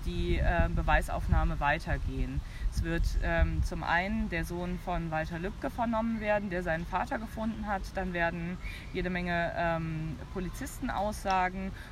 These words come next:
und es wird drei Tage geben, ähm, die eingeräumt sind, in denen Stefan Ernst befragt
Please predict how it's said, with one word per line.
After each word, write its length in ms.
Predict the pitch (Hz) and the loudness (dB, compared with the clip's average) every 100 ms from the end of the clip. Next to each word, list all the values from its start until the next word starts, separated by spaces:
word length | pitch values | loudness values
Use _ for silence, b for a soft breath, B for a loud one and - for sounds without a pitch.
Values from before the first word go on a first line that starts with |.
| B | B
und 240 | 190 226 | -2 -2
es 180 | - - | -4 -6
wird 140 | 208 185 | -6 -2
drei 280 | 165 175 220 | 4 4 2
Tage 400 | - 214 214 208 | -2 -2 -2 -4
geben, 560 | 185 190 196 190 190 - | -4 -2 -2 -2 -4 0
ähm, 320 | 180 180 185 | 2 4 2
die 120 | 180 104 | 0 2
eingeräumt 640 | 175 190 180 175 180 - | 2 0 -2 -2 -2 -4
sind, 220 | 180 170 - | -4 -4 -6
in 160 | 185 170 | -4 -2
denen 220 | 170 175 | -2 -2
Stefan 380 | 170 156 180 156 | -4 -2 -2 0
Ernst 380 | 151 170 - | -2 -2 -6
befragt 540 | - - 131 127 135 | -8 -6 -6 -4 -6